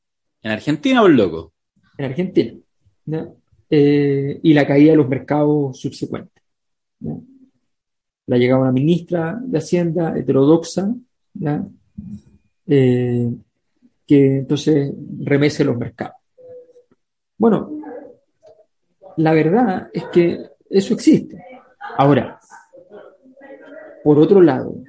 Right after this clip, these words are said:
Speaker 2: ¿qué esperaba? Nuevamente vuelvo al texto que me mandó mi amigo, ¿no?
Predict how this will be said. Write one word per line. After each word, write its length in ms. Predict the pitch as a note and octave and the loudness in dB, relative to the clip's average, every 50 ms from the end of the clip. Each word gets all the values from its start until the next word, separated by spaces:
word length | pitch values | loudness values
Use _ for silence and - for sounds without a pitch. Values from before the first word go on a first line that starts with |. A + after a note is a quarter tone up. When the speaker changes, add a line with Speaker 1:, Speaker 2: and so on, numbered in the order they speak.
| _ _ _ _ _ _ - B3+ B3 A#3+ A#3+ A#3+ _ _ _ _ _ _ _ _ D#5 D#5+ - - _ _ _ _ _ _ _ _ _ _ _ - | _ _ _ _ _ _ -20 -20 -20 -20 -20 _ _ _ _ _ _ _ _ _ -20 -20 -20 -20 _ _ _ _ _ _ _ _ _ _ _ -2
Speaker 2:
¿qué 100 | - G3+ | 0 0
esperaba? 640 | G3+ G3+ - E3+ D3+ D3+ C#3 A#2+ A2+ - - - - - | 0 4 4 4 4 4 2 0 -2 -4 -8 -12 -10 -4
Nuevamente 440 | D#3 D#3 D#3+ D#3 D#3+ E3+ E3 E3 D#3+ | -2 0 0 0 0 -2 -2 0 0
vuelvo 320 | D#3 E3 E3 E3 E3 D#3+ | 2 2 0 0 0 -2
al 140 | D#3 D3+ - | -2 -2 -4
texto 320 | - E3 D#3+ - - E3 D3 | -6 -8 -8 -6 -6 -4 -4
que 100 | D3+ D3 | -2 -4
me 80 | C#3+ C#3+ | -4 -4
mandó 640 | C#3 C#3 C#3 C#3 D#3 D#3+ D#3 D#3 D3 C#3+ C#3 C3 C3 | -6 -8 -6 -4 -4 -4 -4 -4 -6 -8 -10 -12 -10
mi 80 | C3 C3 | -8 -4
amigo, 300 | C#3 D3+ C#3+ A#2 - - | -2 0 0 -2 -2 -6
¿no? 140 | - - - | -8 -10 -10